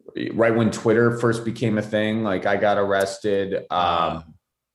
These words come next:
Speaker 1: I got arrested in Saint Paul, Minnesota, covering the Republican National Convention protests. And
Speaker 2: Mm-hmm.
Speaker 1: I think the, the way they found out was 'cause I tweeted about it. But back then, y-,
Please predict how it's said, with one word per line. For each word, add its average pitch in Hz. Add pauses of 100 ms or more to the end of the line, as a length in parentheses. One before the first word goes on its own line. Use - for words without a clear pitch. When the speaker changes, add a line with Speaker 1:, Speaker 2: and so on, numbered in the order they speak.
(120)
Speaker 1:
I 95
got 107
arrested 101
in 92
Saint 95
Paul, 95
Minnesota, 90
covering 95
the 82
Republican 90
National 90
Convention 87
protests. 95 (520)
And 90
Speaker 2:
Mm-hmm. 107
Speaker 1:
I 104
think 131
the, 110 (180)
the 113
way 113
they 107
found 98
out 98
was 90
'cause -
I 92
tweeted 123
about 85
it. 87 (300)
But 104
back 127
then, 117 (600)
y-, 104